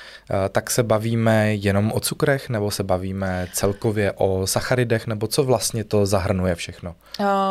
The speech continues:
Speaker 2: sacharidy jako takový, tak vlastně můžeme rozdělit na polysacharidy, oligosacharidy a, eh, monosacharidy.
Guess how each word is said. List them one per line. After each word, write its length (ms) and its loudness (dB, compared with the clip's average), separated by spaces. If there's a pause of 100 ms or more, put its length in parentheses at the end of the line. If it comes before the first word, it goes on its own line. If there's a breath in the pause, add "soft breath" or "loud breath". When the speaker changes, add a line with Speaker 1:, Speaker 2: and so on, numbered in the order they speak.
(180)
Speaker 2:
sacharidy 520 2
jako 220 2
takový, 540 -8
tak 200 0
vlastně 640 -4
můžeme 360 -4
rozdělit 560 -8
na 240 -10 (280)
polysacharidy, 840 -6
oligosacharidy 920 -10 (140)
a, 160 -8 (400)
eh, 40 -12 (380)
monosacharidy. 680 -6